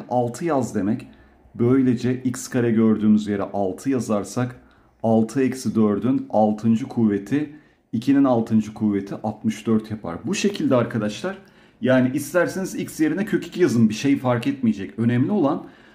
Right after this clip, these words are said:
bulmak istediğiniz, vermek istediğiniz değer denklemde direkt varsa yapıştırabilirsiniz.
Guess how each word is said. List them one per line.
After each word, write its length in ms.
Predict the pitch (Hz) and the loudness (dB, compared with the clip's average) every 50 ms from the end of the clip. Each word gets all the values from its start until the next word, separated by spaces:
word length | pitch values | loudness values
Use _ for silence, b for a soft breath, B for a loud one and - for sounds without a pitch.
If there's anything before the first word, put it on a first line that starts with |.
| B B B | B B B
bulmak 400 | 104 113 120 120 131 165 - - | -2 0 4 4 4 4 2 -2
istediğiniz, 680 | - - - 143 135 117 117 113 104 95 85 - - 110 | -8 -4 0 2 2 4 4 4 2 2 -2 -4 -2 0
vermek 340 | 107 104 107 123 156 151 | 2 4 4 4 2 0
istediğiniz 580 | - - - - 135 113 113 113 113 110 110 - | -4 -8 -4 -2 0 2 4 4 4 4 2 0
değer 320 | 113 107 98 90 - - | 0 0 0 -2 -4 -2
denklemde 540 | 117 113 113 123 123 135 139 139 143 143 131 | 0 0 0 0 -2 0 0 0 0 0 -2
direkt 260 | 135 151 156 147 - | -2 -2 -2 -2 -2
varsa 360 | 185 202 185 - - - 208 208 | 0 0 0 0 -2 -4 -2 -2
yapıştırabilirsiniz. 1160 | 180 147 - - - - - 135 127 127 120 117 113 113 - - - - - - - - - | 0 0 -2 -4 -6 -6 -2 0 2 2 2 2 2 0 -2 -6 -12 -12 -12 -14 -18 -20 -20